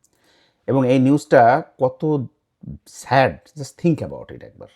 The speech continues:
আপনার ফ্যামিলি, আমরা যারা কমিউনিটি আছে তারা, অস্ট্রেলিয়ার এই দেশটাও কিন্তু আপনার এই অ্যাক্সিডেন্টটাকে রিড করতেছে, কোন দেশের আপনি স্টুডেন্ট, কী ধরনের অ্যাক্টিভিটি করে মরলেন, মানে ড্রাইভিংটা আর কি।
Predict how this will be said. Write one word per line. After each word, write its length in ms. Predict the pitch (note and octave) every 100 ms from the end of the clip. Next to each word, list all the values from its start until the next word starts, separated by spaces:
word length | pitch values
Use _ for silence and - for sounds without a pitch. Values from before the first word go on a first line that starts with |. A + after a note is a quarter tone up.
| _ -
আপনার 260 | - G2+
ফ্যামিলি, 560 | F2+ - A#2+ C3 C3 B2+ - _ _ _ _ _ _
আমরা 260 | - A2 A2+
যারা 140 | G#2+
কমিউনিটি 360 | G#2+ B2 B2+ B2
আছে 140 | A#2+
তারা, 460 | A2 A2+ A#2 A2+ A2+ _ _ -
অস্ট্রেলিয়ার 560 | A#2 - C3 B2+ B2+ A#2
এই 140 | - G#2+
দেশটাও 460 | G2 D3+ - D#3+
কিন্তু 260 | E3 D#3 D3+
আপনার 420 | B2+ B2+ B2+ A#2+
এই 140 | B2
অ্যাক্সিডেন্টটাকে 680 | A#2 A2 - B2 A#2+ A#2+ A2
রিড 220 | G2 A#2+
করতেছে, 540 | - B2 B2 - C3 B2 _ _ _
কোন 200 | A#2 A#2+
দেশের 260 | A#2+ - B2
আপনি 300 | A#2+ B2+ B2
স্টুডেন্ট, 440 | - A#2+ A#2+ A#2+
কী 120 | B2
ধরনের 300 | B2 A#2 B2+
অ্যাক্টিভিটি 400 | A#2+ - A#2+ A#2+
করে 180 | A#2+ A#2
মরলেন, 420 | A2+ A#2 A#2+ A#2+ A#2 _ _ _ _ _
মানে 420 | G#2 G#2 G2 G2+ G#2+ G#2
ড্রাইভিংটা 600 | A2+ A#2 A2+ A#2 A#2 A2
আর 60 |
কি। 260 | - G2+